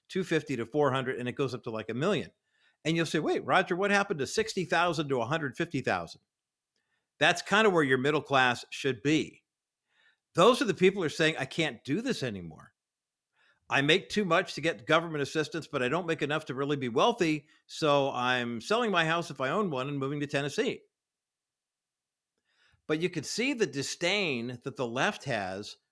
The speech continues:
for the middle class because they're educated, they're employed, they're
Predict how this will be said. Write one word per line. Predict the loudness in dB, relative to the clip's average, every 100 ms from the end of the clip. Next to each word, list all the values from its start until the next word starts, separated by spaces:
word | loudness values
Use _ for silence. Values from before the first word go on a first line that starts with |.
| _
for | 0 4
the | 4
middle | 2 0 -4
class | -10 -10 -10 -14 -18 _ _ _
because | -4 -2 -2 0
they're | 0
educated, | 0 -4 -8 -8 -8 -12 _ _ _ _
they're | 0 0
employed, | -2 -6 -6 -6 -8 _ _ _ _ _ _ _ _ _ _ _ 0
they're | 2 2 0 -2 -4 -8